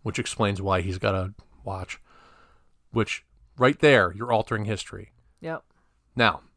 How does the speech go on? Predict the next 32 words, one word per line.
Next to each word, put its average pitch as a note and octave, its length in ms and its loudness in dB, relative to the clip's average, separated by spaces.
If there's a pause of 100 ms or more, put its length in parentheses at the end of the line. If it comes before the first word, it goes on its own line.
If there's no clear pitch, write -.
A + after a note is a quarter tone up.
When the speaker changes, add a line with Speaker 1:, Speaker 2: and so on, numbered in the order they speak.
(760)
Speaker 1:
Indiana C3+ 380 2
Jones, A2+ 320 0
preservation A#2+ 640 -2
of C3 120 -2
history G2 600 -6 (340)
is G#2+ 140 -2
a A2 80 -2
big A2 400 2
thing A2+ 220 -2
for G2+ 160 -8
him, F2 240 -10
right? G2 240 0 (1300)
Why A#2+ 160 8
wouldn't B2+ 300 2
he B2 100 -4
have A2 120 -4
stopped - 600 -2
Archimedes G2 580 -8
and G#2 100 -10
say, - 140 -10
"No, G2+ 100 -4
no, B2+ 120 2
no, C3+ 100 2
no, C3 240 2 (340)
give A2+ 100 -10
me A#2 60 -4
the D3 60 -4
dial, B2+ 340 6 (960)
give G2 140 -8
me A2+ 40 -4
the C#3 80 2
watch, B2 400 6